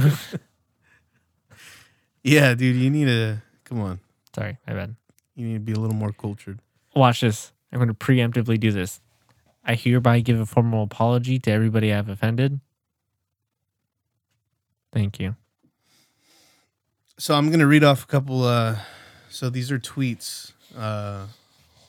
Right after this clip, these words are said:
Speaker 2: this is kind of how, uh, shit was kind of mainstreamed, w-, became a topic in the mainstream light.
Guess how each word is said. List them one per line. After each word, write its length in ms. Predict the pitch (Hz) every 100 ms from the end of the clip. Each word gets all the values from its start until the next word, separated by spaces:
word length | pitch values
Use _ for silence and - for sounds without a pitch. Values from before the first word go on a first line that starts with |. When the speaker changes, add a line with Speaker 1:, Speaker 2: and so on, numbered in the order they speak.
| - 131
Speaker 2:
this 140 | 131
is 120 | 127
kind 260 | - 131 120
of 260 | 104 98 _ _ 127 127 123 127 _ _ _ 143 131 131 _ _ _ _ 151
how, 320 | 135 113 107
uh, 460 | 104 101 101 92 90 _ 175 156 156 156 160 156 156 _ _ _ _ _ _ _ _ _ _ _
shit 400 | - - 147 127
was 440 | 127 120 110 113 - _ 92 _ _ _ _ _ _ _ _ -
kind 180 | - 120
of 60 | 104
mainstreamed, 1000 | 110 113 117 120 117 - 135 135 139 139 _ _ _ _ _ _ _ 131
w-, 200 | 139 123
became 580 | 123 - 127 117 117 - _ _ _ - - _ _ _ _ _ -
a 60 |
topic 400 | 120 131 123 120
in 80 | 120
the 60 | 117
mainstream 560 | 117 113 - - 117
light. 360 | 110 117 123